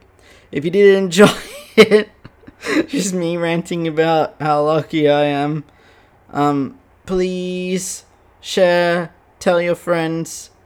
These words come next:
listen. And also, oh, yes, I'll re-, say it again. Let me know if you think that I should have a private, well, not a pri-, another Instagram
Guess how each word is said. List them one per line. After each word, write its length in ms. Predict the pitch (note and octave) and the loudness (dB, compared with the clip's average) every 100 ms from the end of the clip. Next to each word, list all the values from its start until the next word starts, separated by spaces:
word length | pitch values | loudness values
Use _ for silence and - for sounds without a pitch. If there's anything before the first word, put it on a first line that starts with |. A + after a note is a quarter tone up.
| _ _ _ _ | _ _ _ _
listen. 500 | - E3 D#3+ E3+ D#3 | -2 -2 -2 -6 -6
And 140 | - F#3 | 2 4
also, 360 | G3 G3 D#3+ | 6 4 4
oh, 80 | - | 0
yes, 440 | D3 - C3 - - | -4 -2 -6 -6 -6
I'll 160 | C#3+ C#3 | -2 -2
re-, 100 | C3+ | -2
say 220 | - E3+ | 0 0
it 60 | |
again. 320 | C#3+ C#3+ A#2+ - - - | 0 -2 -4 -8 -16 0
Let 160 | F#3+ | 2
me 120 | A3 | 2
know 180 | A3 A3 | 4 6
if 160 | A3 F#3+ | 6 2
you 80 | F#3+ | -4
think 280 | G#3 G3 | -2 0
that 120 | G3+ F3+ | 2 2
I 80 | |
should 200 | F3+ F#3+ | 2 0
have 200 | E3+ F3 | 0 0
a 60 | D#3+ | -2
private, 680 | - F3 E3 D#3 D#3 - - _ _ | 2 4 4 4 4 2 -10 _ _
well, 100 | C#3 | -2
not 140 | C3 | -2
a 40 | A2+ | -2
pri-, 380 | B2 - B2 - | -4 -4 -8 -4
another 400 | D3 E3+ G#3 G3 | 0 4 4 4
Instagram 760 | D3+ E3+ - D#3 D3 C#3 C3+ | 2 -6 -8 -4 -2 0 -2